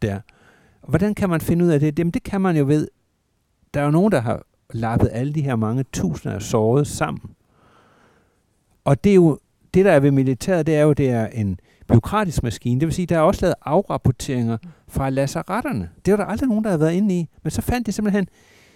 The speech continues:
især tyskerne havde lavet sådan nogle helt vildt... Øh, øh, altså, de, de, der er jo nogle tyske læger, der simpelthen havde, øh, i kronolog-, altså simpelthen i,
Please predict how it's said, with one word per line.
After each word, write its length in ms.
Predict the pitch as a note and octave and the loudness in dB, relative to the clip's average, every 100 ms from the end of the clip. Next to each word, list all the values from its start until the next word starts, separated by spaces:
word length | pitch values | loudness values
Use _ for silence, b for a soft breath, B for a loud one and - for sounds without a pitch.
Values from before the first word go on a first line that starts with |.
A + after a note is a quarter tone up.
| b b | b b
især 260 | D3 - G3 | -4 2 2
tyskerne 600 | - F#3 C4 - D#3+ B2 | 6 8 10 8 2 2
havde 120 | C3+ | 2
lavet 180 | C#3 D#3 | 2 2
sådan 180 | D#3+ C#3+ | 2 0
nogle 140 | B2+ | 0
helt 360 | B2 A3+ G#3 A2+ A#2+ C#3 | -4 -8 -10 -14 -14 -4
vildt... 320 | A#3+ - - _ b b b b b b C3 | -4 -4 -20 _ b b b b b b 0
Øh, 320 | B2+ A#2+ A2 - _ _ _ _ _ _ - C3+ | 2 4 0 -4 _ _ _ _ _ _ -10 -6
øh, 120 | A#2 - | -6 -8
altså, 220 | C3+ - C#3 | -10 -8 -6
de, 240 | E3 D3+ - | -6 -8 -8
de, 100 | E3+ D3 | -8 -2
der 100 | D3+ | -2
er 40 | |
jo 60 | D#3+ | 2
nogle 140 | D3+ | 2
tyske 340 | - A#3+ - F3 | 2 0 0 -2
læger, 320 | C3 C#3 F3 | 0 0 0
der 80 | D3+ | -4
simpelthen 480 | - F#3 D3+ D3 C3 | -6 -4 -2 -2 -2
havde, 200 | C3 B2 b b b b b b b _ _ _ _ - | -4 -4 b b b b b b b _ _ _ _ -6
øh, 220 | C#3+ B2+ B2 - _ | -2 0 -2 -8 _
i 200 | - - - | -20 -18 2
kronolog-, 560 | - D3+ D#3+ G#3 D#3+ | 4 6 8 8 6
altså 200 | D3 C3+ | 0 -2
simpelthen 300 | C#3+ E3+ D3 - | 0 0 -2 -6
i, 420 | D3 - - | -12 -12 -16